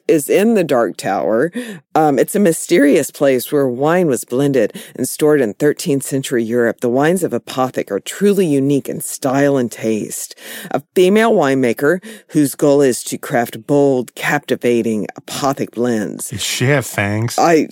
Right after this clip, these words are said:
Speaker 1: I don't know. Um, they don't actually tell you what the actual Apothic Dark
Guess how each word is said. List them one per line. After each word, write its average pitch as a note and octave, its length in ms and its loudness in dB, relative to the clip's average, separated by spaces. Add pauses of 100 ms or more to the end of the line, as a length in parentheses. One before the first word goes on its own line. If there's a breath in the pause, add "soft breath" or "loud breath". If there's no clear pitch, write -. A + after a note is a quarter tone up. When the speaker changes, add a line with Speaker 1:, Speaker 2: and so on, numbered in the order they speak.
Speaker 1:
I D3+ 200 2
don't B2+ 200 2
know. A2+ 520 0
Um, C3+ 680 0 (140)
they F3+ 160 2
don't G3 220 4
actually G#3 320 2
tell E3+ 160 0
you D3+ 140 4
what D3 200 0
the C3+ 140 2
actual B2+ 500 0
Apothic C3 540 -4
Dark G#2+ 360 -2